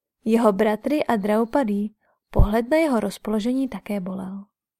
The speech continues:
Hněvali se na kurovce a toužili po okamžiku, kdy se s nimi konečně budou moci střetnout v bitvě.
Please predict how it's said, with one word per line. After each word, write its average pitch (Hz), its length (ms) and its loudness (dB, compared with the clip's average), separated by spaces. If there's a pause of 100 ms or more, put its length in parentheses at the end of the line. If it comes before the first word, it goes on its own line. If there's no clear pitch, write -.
(1120)
Hněvali 214 540 4
se 349 160 0
na 339 120 4
kurovce 247 720 0 (400)
a 202 100 2
toužili 220 500 2
po 320 140 4
okamžiku, 240 760 -2 (360)
kdy 196 200 2
se 269 160 2
s - 100 -4
nimi 302 240 0
konečně 247 500 -2
budou 302 260 2
moci 294 260 -2
střetnout 214 720 -4
v 185 40 -20
bitvě. 202 480 -12